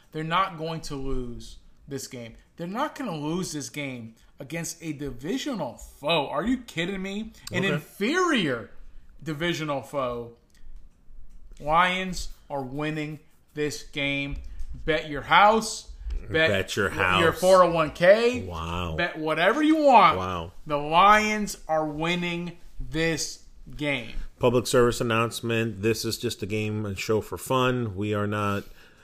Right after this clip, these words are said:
Speaker 2: we are <laughs> not licensed anything. If you decide to do this, it's at your own risk. This is just for fun.
Speaker 1: Scared money don't
Speaker 2: Because,
Speaker 1: make money.
Speaker 2: because Johnny has been wrong three out of the last four weeks.
Speaker 1: I have, I have
Speaker 2: And,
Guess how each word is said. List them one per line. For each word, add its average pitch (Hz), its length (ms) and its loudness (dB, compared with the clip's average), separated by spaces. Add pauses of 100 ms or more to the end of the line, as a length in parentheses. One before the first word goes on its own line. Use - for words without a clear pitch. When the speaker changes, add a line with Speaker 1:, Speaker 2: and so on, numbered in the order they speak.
(160)
Speaker 2:
we 110 200 2
are 113 140 6
<laughs> 101 180 0
not 127 220 2
licensed 117 560 0
anything. 131 540 0
If 95 180 2
you 95 180 0
decide 98 340 -2
to 98 80 -4
do 104 180 -2
this, 127 380 2
it's 101 200 0
at 98 140 -4
your 101 120 -2
own 95 140 -4
risk. 143 340 4
This - 180 -8
is 90 100 -6
just - 220 -6
for 98 120 -14
fun. 151 300 4
Speaker 1:
Scared 214 400 6
money 247 240 10
don't 240 180 10
Speaker 2:
Because, 123 240 10
Speaker 1:
make 208 60 -4
money. 214 200 6
Speaker 2:
because 123 260 6
Johnny 139 420 6
has 127 220 4
been 107 220 0
wrong 135 360 4
three 127 240 2
out 127 60 6
of 123 60 4
the 120 40 2
last 117 240 0
four 107 220 0
weeks. 180 560 0
Speaker 1:
I 147 120 0
have, 143 100 -4
I - 120 -12
have 139 220 -4
Speaker 2:
And, 131 420 6